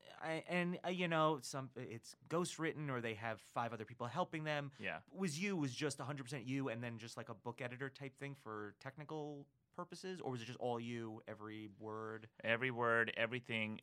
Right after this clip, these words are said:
Speaker 2: I, I mean, Jason, when I, <laughs> that's the thing, that's the thing that people don't understand. When you write a book, right, everyone's like, "Oh, I gotta get a publisher."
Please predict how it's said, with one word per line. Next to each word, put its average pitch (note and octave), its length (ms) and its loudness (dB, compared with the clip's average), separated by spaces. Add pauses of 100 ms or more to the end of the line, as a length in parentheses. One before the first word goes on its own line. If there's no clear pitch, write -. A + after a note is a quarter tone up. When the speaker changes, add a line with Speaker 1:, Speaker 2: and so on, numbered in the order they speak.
Speaker 2:
I, F#2+ 120 0 (160)
I - 20 8
mean, A#2+ 260 6 (300)
Jason, C#3+ 320 2
when D3 140 4
I, F3+ 240 6
<laughs> C#3+ 100 0
that's E3+ 160 -2
the F#3+ 80 0
thing, C#3 320 0
that's C#3+ 220 -2
the B2+ 200 -2
thing A#2 220 -4
that - 160 -6
people G2+ 220 -8
don't G2+ 240 -2
understand. F#2+ 400 -4
When F#2+ 100 -4
you C#3 80 -2
write F3 200 4
a B2+ 40 2
book, F#2+ 380 -2 (160)
right, G2 240 -2
everyone's A2+ 280 0
like, G2+ 160 -8
"Oh, B2 60 -4
I G2+ 120 -6
gotta G2+ 180 -10
get G#2 140 -4
a G2+ 40 -4
publisher." F#2 500 -6